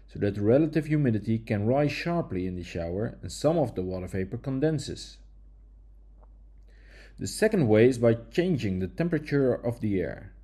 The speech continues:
Remember the following rule. Warm air can contain more water vapor than cold air.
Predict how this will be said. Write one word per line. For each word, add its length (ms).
Remember 400
the 80
following 580
rule. 420
Warm 280
air 180
can 200
contain 380
more 240
water 260
vapor 360
than 160
cold 320
air. 300